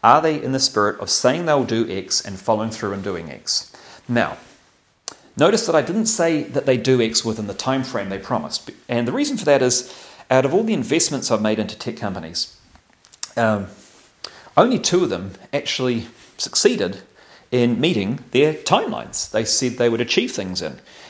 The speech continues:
And they were companies that I'd personally been very hands-on in coaching, so they had an unfair advantage. But of the companies that I had not coached, none of them achieved their targets in the time frame they said they would. And this is pretty common,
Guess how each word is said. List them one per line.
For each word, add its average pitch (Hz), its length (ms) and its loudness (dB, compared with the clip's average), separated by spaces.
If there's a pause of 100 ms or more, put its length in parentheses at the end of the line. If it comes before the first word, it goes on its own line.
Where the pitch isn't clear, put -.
(100)
And 120 100 2
they 190 80 8
were 220 80 4
companies 156 480 -2
that 120 100 2
I'd 113 140 2
personally 131 380 0
been 104 180 -2
very 127 240 4
hands-on 113 480 2
in 98 80 -6
coaching, - 480 -6
so - 160 -2
they 98 60 -2
had 131 180 -4
an 131 80 -4
unfair 110 320 -2
advantage. 95 540 -8 (340)
But 127 80 2
of 139 100 4
the - 60 0
companies 269 460 0
that 165 80 2
I 143 60 2
had 113 220 -4
not 208 220 -2
coached, - 380 -6
none 220 260 0
of 175 160 -2
them - 220 -10 (400)
achieved 156 460 -4
their 117 100 2
targets 85 480 -2
in 107 100 -4
the 104 60 -2
time 127 280 0
frame 110 160 0
they 101 80 -2
said 127 220 0
they 92 80 -2
would. 80 160 -6
And 139 100 0
this 240 120 2
is - 80 -2
pretty 185 240 0
common, 117 400 -2